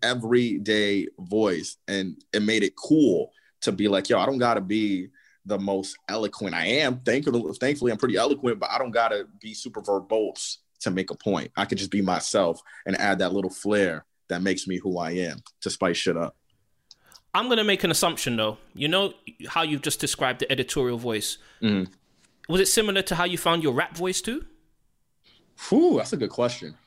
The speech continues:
Speaker 1: Um, hmm. Y-, I would say so, yeah, because I think, you know, with everything in life, whether it's sports, whether it's music, whether it's writing,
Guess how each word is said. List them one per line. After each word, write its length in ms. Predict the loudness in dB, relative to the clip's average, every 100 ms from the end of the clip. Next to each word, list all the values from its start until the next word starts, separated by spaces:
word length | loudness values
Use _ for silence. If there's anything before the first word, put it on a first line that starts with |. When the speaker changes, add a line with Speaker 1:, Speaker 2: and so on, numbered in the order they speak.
| _
Speaker 1:
Um, 720 | -2 0 0 0 -4 -8 -12 -18 _ -12
hmm. 360 | -6 -6 -6 -10 -16 _
Y-, 200 | -6 -6 -4
I 120 | 0
would 140 | 0
say 200 | 2 2
so, 320 | 2 4 4 4
yeah, 180 | 4
because 240 | 2 0 -2
I 80 | -4
think, 320 | -4 -8 -4
you 80 | -2
know, 280 | 0 0 -2
with 200 | -6 -4
everything 420 | -4 -2 -2 0 -2
in 120 | 0
life, 240 | -2 -4
whether 280 | -4 -4 -4
it's 120 | -6
sports, 540 | -12 -4 2 2 0 -4
whether 340 | -4 -2 -6
it's 140 | -8 -8
music, 460 | -6 -4 -4 -4
whether 260 | -4 -4 -4
it's 160 | -8
writing, 440 | -4 -2 0 -2